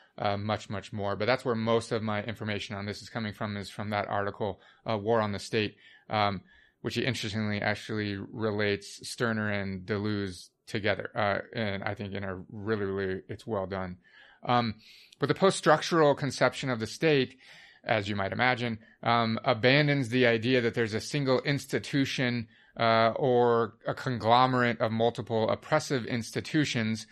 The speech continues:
Uh, rather, the state and state power is an abstract idea. Similar to police power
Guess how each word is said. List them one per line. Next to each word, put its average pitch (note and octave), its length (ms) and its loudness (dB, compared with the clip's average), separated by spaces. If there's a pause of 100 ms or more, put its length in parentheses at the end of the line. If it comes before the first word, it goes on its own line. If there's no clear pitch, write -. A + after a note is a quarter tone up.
(280)
Uh, A#2+ 100 2
rather, D3 220 4
the A#2+ 160 -6
state B2 440 2
and A#2+ 240 -2
state A2 320 -2
power A#2+ 460 2
is G#2+ 400 0
an G#2+ 180 -6
abstract A#2 880 2 (100)
idea. G#2+ 640 -2 (420)
Similar D#3 460 2
to B2 460 2 (200)
police C3 380 4
power G#2 540 2